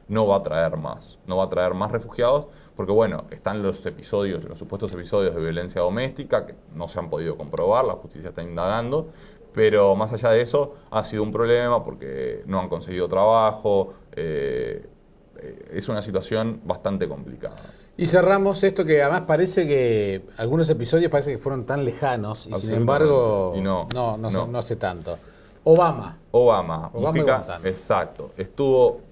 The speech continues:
Speaker 1: reunido con Obama, algo impensado para un guerrillero,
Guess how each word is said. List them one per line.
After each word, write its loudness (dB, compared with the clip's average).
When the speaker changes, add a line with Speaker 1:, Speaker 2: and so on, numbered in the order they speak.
Speaker 1:
reunido 0
con -4
Obama, 0
algo -2
impensado -2
para -4
un -8
guerrillero, -4